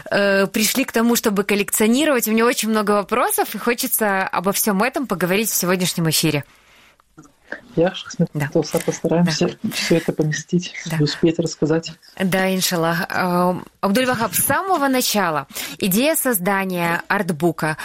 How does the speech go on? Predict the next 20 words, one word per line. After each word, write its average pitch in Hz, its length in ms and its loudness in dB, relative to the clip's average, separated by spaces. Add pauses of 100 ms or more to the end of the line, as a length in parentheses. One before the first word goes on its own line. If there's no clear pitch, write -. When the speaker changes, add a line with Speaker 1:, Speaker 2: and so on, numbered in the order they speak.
(260)
Speaker 1:
Как 302 220 0
пришла 254 400 2
вам 220 200 0
эта 196 240 2
идея? 151 400 2 (1700)
Speaker 2:
Э, 160 340 2 (140)
давайте 196 340 0
немного 185 300 2
расскажу 165 460 0
о 165 60 2
себе. 190 580 0
Speaker 1:
Да. 156 300 2
Speaker 2:
Э, 147 240 0 (240)
я 160 240 0
студент, 160 500 0 (300)
мне 156 180 -2
двадцать 156 280 0
один 147 220 2
год, 214 340 0
и 170 300 0